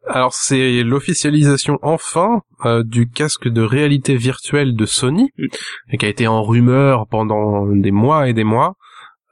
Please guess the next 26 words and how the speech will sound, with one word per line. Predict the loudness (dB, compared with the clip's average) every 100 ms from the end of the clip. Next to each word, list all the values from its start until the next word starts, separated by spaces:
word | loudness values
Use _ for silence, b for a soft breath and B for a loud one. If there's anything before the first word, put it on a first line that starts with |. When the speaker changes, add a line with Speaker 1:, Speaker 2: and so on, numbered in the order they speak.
| -4
Speaker 1:
euh, | -2 -2 -2
qui | -2
a |
été | -2 0
révélé | 0 2 2 2 2
à | 2
la | 2 0 0 0
Games | 0 0 2 2
Developer | 2 2 0 -2 -4
Conference. | -4 -2 -2 -2 -6 -8 _ B B B B B -6 -4
Euh, | -2 0 0 0 -2 -2 -2 -2 -2
on | 0 2 4 4
a | 2 0
vu | 2 2
enfin | 2 0 2
le | 2
visuel | 2 4 4 2
final, | -2 0 2 2
enfin | 0 -4
le |
visuel | -2 -2 -2
final, | -2 0
le | 0 2
visuel | 2 4 4 2 0 0
du | 0
prototype. | 0 -2 -4 -4 -8 -12 -14